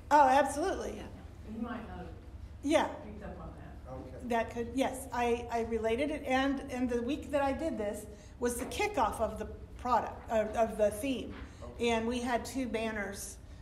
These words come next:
Speaker 1: um, hanging on either side that said "Animated Faith" with a graphic, uh, symbolism, uh, graphic in the middle. And, uh, so it was reinforcing what we were going to be talking about.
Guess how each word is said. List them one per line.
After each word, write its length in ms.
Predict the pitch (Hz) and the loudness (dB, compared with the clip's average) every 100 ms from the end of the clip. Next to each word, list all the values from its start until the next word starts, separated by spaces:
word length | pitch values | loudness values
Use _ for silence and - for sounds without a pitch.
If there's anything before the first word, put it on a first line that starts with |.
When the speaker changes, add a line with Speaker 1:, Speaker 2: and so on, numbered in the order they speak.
| - | -8
Speaker 1:
um, 520 | 214 202 202 190 185 - - - - - - - - - - - - | -4 -2 -2 -2 -6 -10 -14 -14 -14 -14 -12 -12 -12 -12 -12 -10 -4
hanging 500 | 240 226 214 226 214 | 0 0 -2 -4 -4
on 380 | 202 208 202 214 | -2 -2 -2 -4
either 180 | 214 208 | -6 -2
side 300 | 220 196 202 | 0 -2 -4
that 100 | - | -6
said 200 | 208 208 | -4 -4
"Animated 480 | 214 202 208 214 | -4 -4 -4 -6
Faith" 360 | 208 196 202 202 | -8 -8 -8 -8
with 200 | 202 196 | -8 -4
a 180 | 202 185 - | -4 -4 -4
graphic, 480 | 220 208 - 214 - - - - - - - - - - | -4 -2 -4 -10 -12 -16 -16 -16 -16 -16 -16 -16 -12 -4
uh, 320 | 220 196 185 | -2 0 -2
symbolism, 760 | - 240 220 208 196 196 185 - - - - | -2 -2 0 0 -2 -4 -8 -8 -10 -10 -6
uh, 220 | 202 185 | -4 -2
graphic 420 | 190 208 - 202 202 | 0 -2 -4 -8 -6
in 100 | 202 | -6
the 60 | |
middle. 420 | 196 180 190 220 - - - - 220 | -4 -4 -4 -4 -10 -14 -14 -10 -2
And, 360 | 220 208 208 | 0 0 0
uh, 240 | 208 190 - | -2 -2 -4
so 300 | - 240 208 | 0 2 4
it 140 | 233 233 | 2 2
was 200 | 214 226 | 0 -2
reinforcing 920 | 240 214 220 214 214 285 285 285 240 | -2 -2 -2 -4 -2 0 2 2 4
what 200 | 226 226 | 4 4
we 80 | 214 | 0
were 100 | 214 | -2
going 200 | 220 220 | -2 -4
to 60 | 214 | -6
be 80 | |
talking 460 | 214 233 196 214 196 | -4 -2 -2 -4 -8
about. 460 | 185 180 202 277 | -6 -6 -6 -8